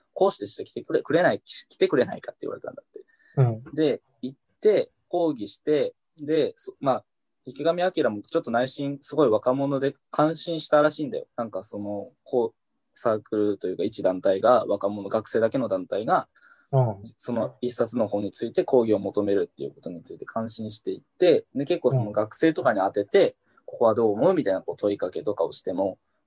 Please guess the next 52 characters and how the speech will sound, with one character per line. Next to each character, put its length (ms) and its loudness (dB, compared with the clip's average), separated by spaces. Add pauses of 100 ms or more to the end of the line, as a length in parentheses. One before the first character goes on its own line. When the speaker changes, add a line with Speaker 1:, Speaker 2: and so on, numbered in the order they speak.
Speaker 1:
な 120 4
ん 60 -2
か、 100 6
Speaker 2:
う 40 -4
ん。 80 -14 (180)
Speaker 1:
ち 180 -2
ぐ 120 4
は 140 2
ぐ 120 -4
な 120 -2
答 300 0
え 40 -2
だ 100 -10
し、 400 -8
場 80 4
合 80 4
に 60 0
よ 40 0
っ 20 0
ち 100 0
ゃ 40 2
な 80 2
ん 60 -4
か、 200 -2
「い 80 -8
や、 220 2 (220)
そ 160 -14
こ 220 -4
の 140 -6
箇 120 -4
所 140 -8
は 100 -6
な 80 -8
ん 20 -12
か 80 -6
よ 100 -4
く 60 -6
わ 80 0
か 140 -4
ん 20 -4
な 80 -6
い 60 -10
で 80 -20
す 120 -20
ね」 100 -8
み 100 -12
た 80 -4
い 20 -4
な、 160 -6
な 120 2
ん 20 0
か、 140 -4